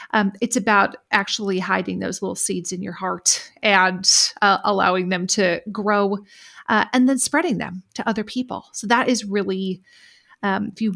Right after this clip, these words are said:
want to create change, you have to start with yourself, and 'cause that's really the only thing you can control. And so I'm constantly asking myself, "Wh-,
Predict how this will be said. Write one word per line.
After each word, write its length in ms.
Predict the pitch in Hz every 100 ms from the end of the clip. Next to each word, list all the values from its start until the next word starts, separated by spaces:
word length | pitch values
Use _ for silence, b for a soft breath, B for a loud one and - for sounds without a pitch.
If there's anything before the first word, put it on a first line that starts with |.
| 185
want 440 | 208 214 - -
to 240 | - 226 202
create 640 | - - 180 - - -
change, 420 | - 202 143 185
you 60 | 190
have 220 | 196 196
to 80 | 208
start 260 | - 185 -
with 140 | -
yourself, 560 | 165 - 160 220 - - _ B B B -
and 540 | 202 196 190 190 190
'cause 460 | - - - - 190
that's 260 | 180 -
really 220 | 190 170 175
the 100 | 175
only 160 | 175
thing 160 | 180 180
you 80 | 180
can 240 | 202 185
control. 520 | 180 175 - 175 214 - _ _ B B B B
And 120 | 220
so 80 | 233
I'm 100 | 214 214
constantly 560 | - 233 220 220 208
asking 340 | 170 175 185 170
myself, 480 | - - - - -
"Wh-, 220 | 185